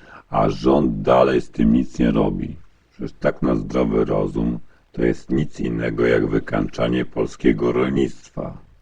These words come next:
A jak rolnictwo w Polsce zostanie zlikwidowane, to możemy się tylko domyślać, jak nasz kraj skończy.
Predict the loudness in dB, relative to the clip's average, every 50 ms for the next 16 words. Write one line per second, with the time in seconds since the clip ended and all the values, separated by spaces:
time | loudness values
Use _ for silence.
0 | _ -8 -4 0 0 0 0 -2 -2 0 2 4 4 4 2 2 0 0 2 0
1 | 0 0 0 0 2 2 2 0 -2 -4 -4 -4 -4 -2 0 2 2 2 2 0
2 | -2 -4 -6 -6 -4 -4 -2 0 0 0 0 0 -2 -2 -2 -2 -4 -6 -6 -10
3 | -14 -20 -20 -20 _ _ _ -4 0 2 4 4 4 6 6 6 6 4 2 0
4 | -2 -2 0 -2 -2 0 0 0 2 4 4 4 4 2 0 0 2 0 0 0
5 | 0 -2 -2 -2 -2 0 -2 -2 -2 -4 -6 -2 0 0 0 0 -4 -8 -12 -8
6 | -6 -4 -4 -6 -8 -10 -14 -14 -14 -14